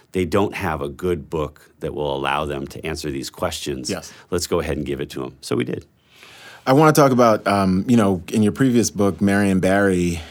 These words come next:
Speaker 2: is a part of this and the sting against Marion
Speaker 1: Yeah.
Speaker 2: Barry.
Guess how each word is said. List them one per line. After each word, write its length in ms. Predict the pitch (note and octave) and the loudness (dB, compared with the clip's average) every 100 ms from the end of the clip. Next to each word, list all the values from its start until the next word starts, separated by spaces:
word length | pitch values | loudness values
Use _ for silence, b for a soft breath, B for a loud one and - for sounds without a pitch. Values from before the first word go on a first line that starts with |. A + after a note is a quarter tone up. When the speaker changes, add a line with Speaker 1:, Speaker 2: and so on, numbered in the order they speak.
| - | -6
Speaker 2:
is 200 | G#2 F#2 | -4 -4
a 60 | D#2 | -2
part 240 | G2 F#2 | -2 -2
of 100 | E2+ | -2
this 280 | F#2 F#2 - | -2 -2 -2
and 100 | F#2 | -4
the 60 | F2+ | -2
sting 420 | - G#2 G2 F#2+ | -2 0 2 0
against 360 | F2 F#2 F2+ F#2+ | 0 -2 -2 -2
Marion 280 | F#2 F#2 F2+ | -2 0 0
Speaker 1:
Yeah. 120 | F2 | 0
Speaker 2:
Barry. 420 | F#2 F#2 F#2 | 0 0 -2